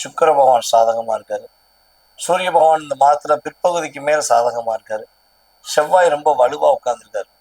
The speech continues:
இதெல்லாம் புதனுடைய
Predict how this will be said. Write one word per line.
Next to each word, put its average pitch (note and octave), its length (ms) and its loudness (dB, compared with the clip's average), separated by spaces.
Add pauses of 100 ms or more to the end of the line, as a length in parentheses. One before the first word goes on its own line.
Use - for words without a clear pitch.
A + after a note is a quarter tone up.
(720)
இதெல்லாம் D3 580 2 (840)
புதனுடைய E3+ 680 2